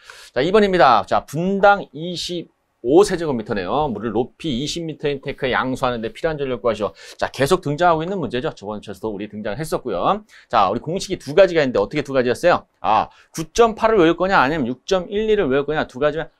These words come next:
한 개만 선택해서 외우시면 될 것 같아요. 저는 구점팔, 제 생일이 또 구월 팔일이라서 전 요놈을, 요놈을 선택해서 잘 외우는 편입니다.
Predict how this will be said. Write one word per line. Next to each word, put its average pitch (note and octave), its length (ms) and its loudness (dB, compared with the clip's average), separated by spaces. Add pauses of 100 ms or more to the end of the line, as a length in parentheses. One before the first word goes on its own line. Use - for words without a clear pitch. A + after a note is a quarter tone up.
(120)
한 A#3+ 300 -2
개만 G3+ 240 2
선택해서 F3 720 -6 (220)
외우시면 A2 420 2
될 A#2+ 140 -2
것 B2 80 6
같아요. G2 220 -2
저는 A#2+ 280 -4 (220)
구점팔, A2 480 -4
제 - 100 -14
생일이 B2+ 400 -4
또 E2+ 120 -14
구월 F#2 220 -8
팔일이라서 - 520 -10 (220)
전 G2+ 180 -6
요놈을, A2 520 -2 (260)
요놈을 A#2 240 0
선택해서 G2 380 -6
잘 F#2 180 -6
외우는 G2 240 -4
편입니다. B2 680 -2